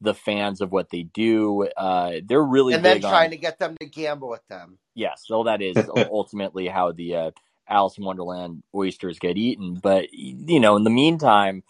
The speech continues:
Speaker 1: it's about building that connection, and it's about, uh, that world building that they have done, um, where it's kind of behind the scenes. And I think it's a little similar for you, Nate, where, uh, that's not principally what you're selling to people, but people wanna see a little bit more of you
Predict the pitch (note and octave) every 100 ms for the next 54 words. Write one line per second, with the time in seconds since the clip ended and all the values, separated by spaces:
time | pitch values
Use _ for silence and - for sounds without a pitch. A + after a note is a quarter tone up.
0 | _ _ C3 A2+ B2+ A#2 G#2 B2 A2+ G#2+
1 | G#2 G#2+ G2+ G2 - G#2 F#2+ F#2+ F2+ -
2 | F#2 F#2+ F#2+ F2+ F#2 _ _ - G#2+ G2
3 | F#2+ G2 A#2+ A2+ G#2+ C3 F3 C3+ A2+ G2+
4 | F#2+ E2+ - F2+ E2 - E2+ A#1+ G1+ -
5 | - G#2 G2 F#2 F2+ F2+ F#2+ F#2+ F#2 F#2
6 | - - - C3+ C3 G2+ G2+ A#2+ A#2 A#2+
7 | A2+ - E3 F#3 G#2 F2 F#2+ - G#2+ G#2
8 | G2+ G2+ F3+ G#3 B2 G#2+ F#2+ F2 - E2+
9 | E2+ E2 F2+ G#2+ G#2 F2+ F2 _ - _
10 | - G#2 F#3+ A2+ D#3+ C#3+ - C#3+ F#3 -
11 | F#3 A#2+ G#2 F#2+ F#2+ - F#2 F2+ F2+ F2
12 | G2 G2+ C#3+ F#3 A3+ F4+ F4+ G4+ F#4 A#3+
13 | B3+ - - E4 A#3 G3+ D#3+ C#3+ B2 A#2
14 | A2 F#2 F#2+ F2